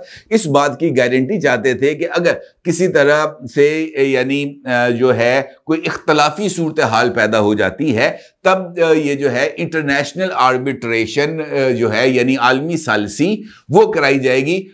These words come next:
पाकिस्तान और सऊदी अरब दोनों की अदालतें इस मामले को नहीं देखेंगी।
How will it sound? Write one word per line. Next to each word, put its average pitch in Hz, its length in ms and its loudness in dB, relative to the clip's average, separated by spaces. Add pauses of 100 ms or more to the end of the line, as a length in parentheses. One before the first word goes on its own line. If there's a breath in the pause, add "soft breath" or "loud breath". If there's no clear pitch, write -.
(120)
पाकिस्तान 147 640 0
और - 100 -4
सऊदी 131 320 -2
अरब 147 160 0
दोनों 180 420 0
की 185 140 -6
अदालतें 127 500 -2
इस 160 260 -8
मामले 123 400 0
को 147 200 -2
नहीं 123 540 0
देखेंगी। 107 560 0